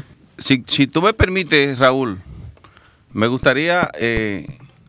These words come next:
hacer una breve introducción an-,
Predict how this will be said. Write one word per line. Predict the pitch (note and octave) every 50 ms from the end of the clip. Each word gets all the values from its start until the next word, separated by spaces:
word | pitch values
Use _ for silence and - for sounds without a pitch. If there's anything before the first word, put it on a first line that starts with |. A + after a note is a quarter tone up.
| -
hacer | A2+ A2 G#2+ - C#3 C#3 C#3+
una | D3+ D#3+ E3 D3+ C3+ B2+ - - - _ _ _ _ _ _ _ - _ -
breve | - A#2+ C3 E3+ F3+ E3+ D3+
introducción | C3 A#2+ G#2+ - A2+ A2+ G#2+ G#2 F#2+ - C3 A2+ F#2+ E2+ D#2 G2 - _ _ _ _ - - - - - - - - - - - - - _ _ _ _ - -
an-, | - A2 A2+ A#2 -